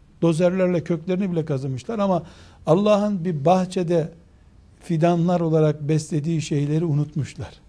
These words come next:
Göstermemiş Allah onlara. Şimdi bu Rusya hatırasını niye anlattım? Yani din hiçbir zaman ulemasız kalmadı.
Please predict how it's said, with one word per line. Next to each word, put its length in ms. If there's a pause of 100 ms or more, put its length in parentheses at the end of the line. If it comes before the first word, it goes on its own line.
(440)
Göstermemiş 580
Allah 280
onlara. 340 (1080)
Şimdi 420
bu 120
Rusya 400
hatırasını 580
niye 160
anlattım? 540
Yani 280 (760)
din 180
hiçbir 260
zaman 440 (460)
ulemasız 760
kalmadı. 520